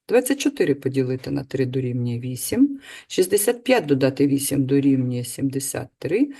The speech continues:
Сімдесят три відняти шістнадцять дорівнює п'ятдесят сім. Дев'яносто два відняти тридцять чотири, відняти частку чисел двадцять чотири і чотири.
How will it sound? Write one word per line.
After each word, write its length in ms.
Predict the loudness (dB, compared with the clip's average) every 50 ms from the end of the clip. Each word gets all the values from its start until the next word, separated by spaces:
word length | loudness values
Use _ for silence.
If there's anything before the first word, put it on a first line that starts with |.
| -20 -20 -20 -12
Сімдесят 580 | -2 0 0 2 2 0 0 0 -2 -2 0
три 160 | 2 2 2
відняти 460 | 2 2 0 -2 -2 -2 -2 -4 -6 -6
шістнадцять 680 | -6 -4 -6 -4 -2 2 4 4 4 4 0 -2 0
дорівнює 440 | 0 0 0 0 0 0 -4 -6 -6
п'ятдесят 600 | -6 -6 -6 -6 -6 -8 -8 -8 -8 -8 -8 -8
сім. 380 | -10 -8 -6 -6 -8 -8 -12 -14 _ _ _ _ _ _ _ _ _ -20 -20 -20 -20 -20 _ _ -4
Дев'яносто 540 | -4 -2 0 4 4 6 4 4 2 0 0
два 260 | 0 2 0 0 0
відняти 440 | 0 -2 -4 -4 -4 -6 -4 -6 -6
тридцять 360 | -4 -2 -2 -2 -4 -6 -8
чотири, 440 | -6 -6 -6 2 2 2 4 4 4
відняти 440 | 2 2 2 2 0 0 0 -4 -6
частку 480 | -4 -2 -4 -2 -4 -6 -2 -2 -2
чисел 500 | -2 2 2 2 2 4 4 4 4 4
двадцять 340 | 2 0 0 0 0 -4 -6
чотири 480 | -6 -8 -6 2 4 4 4 4 2 0
і 80 | -2 -4
чотири. 600 | -2 -4 -6 -6 -2 -4 -2 -2 -2 -6 -10